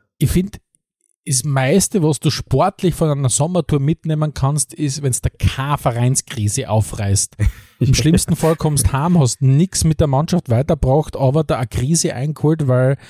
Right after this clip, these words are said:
Speaker 1: weil du als neuer Trainer gleich, als Erik ten Hag gleich von, von Thailand über Australien nach Norwegen fliegst, dort vier Brezen drüber kriegst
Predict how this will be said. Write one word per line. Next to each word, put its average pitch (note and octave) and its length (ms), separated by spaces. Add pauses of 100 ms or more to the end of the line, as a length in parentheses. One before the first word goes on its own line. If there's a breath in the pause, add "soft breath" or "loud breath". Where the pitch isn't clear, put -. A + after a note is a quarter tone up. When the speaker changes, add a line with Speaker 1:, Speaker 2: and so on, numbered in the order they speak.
(340 loud breath)
Speaker 1:
weil C#3 200
du D3 120
als C3 160
neuer B2 300
Trainer C#3 360
gleich, B2+ 440
als C#3+ 160
Erik C#3 320
ten D3 180
Hag D3 360
gleich C#3 380 (360 loud breath)
von, C3+ 500
von C#3 800
Thailand D3+ 500
über C#3+ 220
Australien B2 480
nach C3 200
Norwegen C3 500
fliegst, - 480
dort C#3+ 240
vier D3 220
Brezen D3 440
drüber B2 280
kriegst - 440